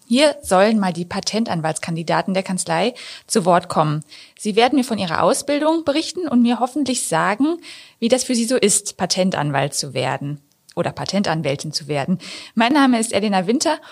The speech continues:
und heute spreche ich mit Janina Erdmer und Karl-Henning Lubber. Die beiden machen seit Anfang des Jahres ihre Ausbildung bei Kohaus und Florak. Frau Erdmer, gehen wir doch noch mal ein bisschen zurück zu den Anfängen. Wie war das bei Ihnen? Sie haben ja Physik studiert.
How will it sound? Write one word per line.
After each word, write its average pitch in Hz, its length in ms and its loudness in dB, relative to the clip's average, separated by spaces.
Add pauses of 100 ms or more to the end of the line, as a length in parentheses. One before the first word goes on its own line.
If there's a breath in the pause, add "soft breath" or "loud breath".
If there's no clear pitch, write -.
(140 loud breath)
und 226 160 0
heute 240 320 2
spreche 226 360 -2
ich 196 140 -4
mit 190 360 -4
Janina 185 440 2
Erdmer 311 560 0
und 226 220 0
Karl-Henning 220 500 2
Lubber. - 380 -2 (380 soft breath)
Die 233 80 -2
beiden 233 240 4
machen 220 200 0
seit 165 220 2
Anfang 226 260 -2
des 220 160 -4
Jahres 240 380 -2
ihre 220 200 -4
Ausbildung 233 520 2 (320 loud breath)
bei 196 100 2
Kohaus 220 380 -2
und 240 120 0
Florak. - 580 -8 (680)
Frau 190 120 4
Erdmer, 185 260 4
gehen 254 180 4
wir 254 60 6
doch 226 220 2
noch 220 80 -4
mal 208 260 4 (220 loud breath)
ein 196 60 -4
bisschen 240 260 2
zurück 269 340 -4
zu 233 140 -4
den 208 180 0
Anfängen. 185 560 0
Wie 190 100 -2
war 220 120 2
das 233 180 -2
bei 196 80 0
Ihnen? 196 480 2 (240 loud breath)
Sie 202 160 -4
haben 233 120 6
ja 196 80 4
Physik 190 340 -4
studiert. 320 420 0